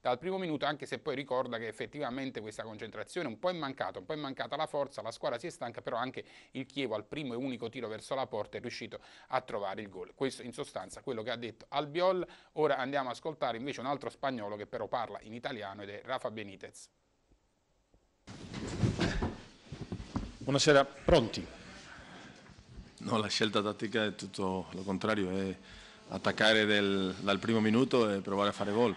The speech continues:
Speaker 2: ma è chiaro che loro hanno lavorato bene la fase difensiva e la ripartenza e noi abbiamo iniziato senza questa velocità, eh, di gestire la palla, di, di girare la palla, che alla fine può fare la differenza quando l'altra squadra è ordinata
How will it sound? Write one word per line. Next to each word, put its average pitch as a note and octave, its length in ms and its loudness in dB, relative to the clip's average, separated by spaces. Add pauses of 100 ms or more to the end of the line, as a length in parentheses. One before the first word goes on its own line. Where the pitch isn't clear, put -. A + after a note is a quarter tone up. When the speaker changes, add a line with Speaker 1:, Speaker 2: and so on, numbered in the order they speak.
Speaker 2:
ma A#2+ 140 -2 (760)
è F#2 300 -2
chiaro A2+ 260 6
che G#2 500 2 (100)
loro A#2 260 8
hanno G#2 340 4
lavorato G2+ 400 4
bene G#2 520 4
la G2 100 -2
fase G2+ 220 -2
difensiva G#2 680 2
e F#2+ 40 0
la F#2+ 140 2
ripartenza G#2+ 760 2
e G#2 120 0
noi A2+ 240 6
abbiamo G#2 240 6
iniziato G#2 420 0
senza F#2+ 440 -2 (640)
questa G#2 260 -2
velocità, G#2 720 0 (680)
eh, - 100 -12
di A#2 80 -14
gestire G2+ 480 -4
la F#2 120 0
palla, G#2 320 2
di, F#2 100 -4
di G2 300 -12
girare G2 320 2
la G2+ 140 -2
palla, A2+ 320 0
che G#2+ 120 -8
alla G2 120 -4
fine G#2 460 -4 (400)
può G#2 100 -10
fare G#2 180 2
la G#2 80 4
differenza A2+ 500 -2
quando A#2 200 -2
l'altra G2 260 -2
squadra G#2 480 0
è G2 100 -4
ordinata G2 800 -4